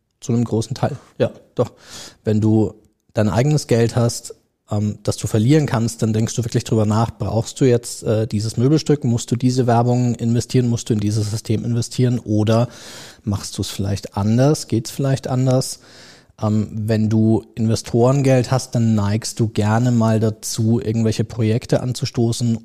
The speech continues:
um die Investoren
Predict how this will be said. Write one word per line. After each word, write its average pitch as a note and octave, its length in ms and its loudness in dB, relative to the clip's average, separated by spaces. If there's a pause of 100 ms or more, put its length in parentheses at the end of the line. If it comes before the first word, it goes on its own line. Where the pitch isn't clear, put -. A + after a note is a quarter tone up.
(100)
um A#2+ 480 4 (600)
die A2+ 140 2
Investoren A2 800 2